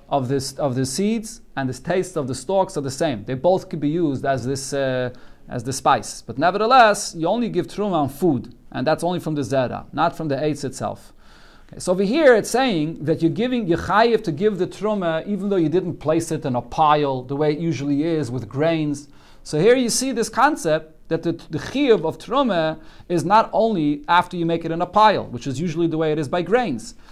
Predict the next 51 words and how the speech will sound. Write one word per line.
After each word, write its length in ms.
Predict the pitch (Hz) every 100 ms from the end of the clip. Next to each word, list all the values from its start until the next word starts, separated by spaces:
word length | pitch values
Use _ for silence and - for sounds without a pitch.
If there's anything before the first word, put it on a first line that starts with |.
| -
So 160 | - 107
my 240 | 131 180
love, 600 | 156 135 185 147 135 131 117
don't 160 | 165
you 100 | 151
think, 320 | - 190 143
who's 300 | 110 214 214
saying 240 | - 185 165
this 160 | 156
in 60 | 156
this 120 | 135
brayse 400 | 139 131 120 107
here? 160 | 117 - - - -
Rabbi 200 | 139 127
Yosef 380 | 202 208 180 143
bar 140 | 139
Rabbi 200 | 135 131
Yehuda, 320 | 131 156 202
he, 340 | 147 135 131 127
that 160 | 131
this 140 | 160 113
brayse 380 | 151 180 185 160
goes 260 | 190 165
even 180 | 190 202
according 320 | 190 185 196
to 60 | 196
Rabbi 140 | 185
Yosef 280 | 190 196 208
bar 120 | 208
Yehuda. 360 | 208 202 214 - - - -
Even 280 | 160 269 285
Rabbi 160 | 240 208
Yosef 260 | 233 220
bar 120 | 208 208
Yehuda, 380 | 190 208 127
that 100 | 110
by 180 | 117 151
grains 760 | 127 123 170 254 196 131 110 -
says 380 | 190 214 151 117
you 80 |
only 240 | 147 202 185
chayiv 340 | 180 190 185
and 100 | 160
truma 380 | - 208 202 120
when 140 | 127
you 80 | 151
put 200 | 151 196
it 80 | 185
in 120 | 175
a 60 | 175
pile, 600 | - 220 277 175 175